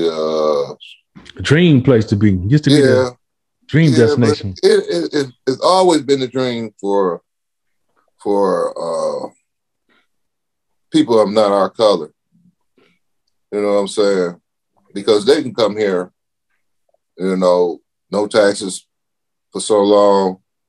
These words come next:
Speaker 1: get to establish them a business, get a loan, and do all this stuff. So, but for us, we had to fight double in
Speaker 2: Oh, yeah.
Speaker 1: this, in this society.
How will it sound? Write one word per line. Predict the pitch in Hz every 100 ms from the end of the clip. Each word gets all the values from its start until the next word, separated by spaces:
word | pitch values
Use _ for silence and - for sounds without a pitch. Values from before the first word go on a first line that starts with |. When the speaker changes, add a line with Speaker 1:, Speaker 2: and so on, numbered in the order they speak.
| _ _ _
Speaker 1:
get | 107 104
to |
establish | 98 - 104 101 98
them | 104 101
a |
business, | 85 104 104 98 92 92 - _ -
get | 107 107
a |
loan, | 101 104 107 104 98 95 95 90 _ _ _ _
and | 87 90
do | 107
all | 104 95
this | 95 95
stuff. | - 98
So, | 87 - - 87 78 _ _ _ _ _ _ _ _ _ _ _ _ _
but | 107 113
for | - 90 -
us, | 127 131 98 - - _ _ _ _ _ _ _ _ _ _ _
we | 82 110 135
had | 123 92 -
to | 92 - _
fight | - 107 92 -
double | 95 90 67 - _ _ _ _ _ _ _ _ _ _ _ _ _ _ _ _ _
in | -
Speaker 2:
Oh, |
yeah. | 247 113
Speaker 1:
this, | 85 - _ -
in |
this | 98 -
society. | - - 92 87 78